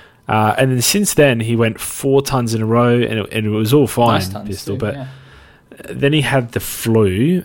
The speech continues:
Speaker 1: and got the fifty-three against Fremantle. Now the seventy against Sydney. In back-to-back games, it's definitely concerning. My thought process behind this is he's got an easy kill against Collingwood, who
Speaker 2: Hey.
Speaker 1: tend to give up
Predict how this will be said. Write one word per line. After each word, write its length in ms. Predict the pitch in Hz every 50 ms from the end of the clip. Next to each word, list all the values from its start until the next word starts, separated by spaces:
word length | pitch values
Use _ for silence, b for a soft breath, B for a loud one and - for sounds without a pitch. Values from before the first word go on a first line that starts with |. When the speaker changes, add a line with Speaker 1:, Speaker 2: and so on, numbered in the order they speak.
| -
Speaker 1:
and 240 | 120 117 110 110 107
got 160 | 104 113 -
the 60 | - 107
fifty-three 600 | - - 117 110 - 120 110 - - 113 107 104
against 320 | 101 104 98 95 - -
Fremantle. 800 | - - 110 107 107 104 101 98 95 98 - 101 98 120 151 160 - B B B B B B B B -
Now 320 | 117 113 120 127 131 135
the 80 | 123 123
seventy 540 | - - - 123 117 123 120 - - 117
against 280 | 110 107 107 104 101 -
Sydney. 380 | - 120 104 107 104 101 104 113
In 120 | 120 110 - - _ -
back-to-back 540 | 127 127 143 - - 147 139 131 120 -
games, 300 | - 117 113 113 104 98
it's 220 | 104 98 - - -
definitely 560 | - - 113 113 - - 135 110 107 107 101
concerning. 680 | - - 98 95 - - 104 104 98 95 92 98 107 B B B B B B B B B B B
My 440 | 123 120 117 113 120 139 160 175
thought 340 | 160 - - - 135 117 107
process 460 | - - 113 107 104 - 101 98 -
behind 380 | - - 101 98 107 101 101 101
this 240 | 107 110 104 - 101
is 400 | 87 82 90 113 127 127 - - B B B B B B B B B B
he's 220 | B 127 117 110
got 140 | - 131 113
an 100 | 110 110
easy 320 | 120 135 156 156 160 165
kill 260 | 143 - - 135 117 110
against 320 | 104 107 104 95 - -
Collingwood, 540 | - - 98 95 95 90 87 98 120 139 -
who 140 | 113 120 107
Speaker 2:
Hey. 300 | 101 98 95 131 170 156
Speaker 1:
tend 240 | 147 131 120 101
to 80 | - 110
give 120 | 104 104
up 180 | 98 95 - -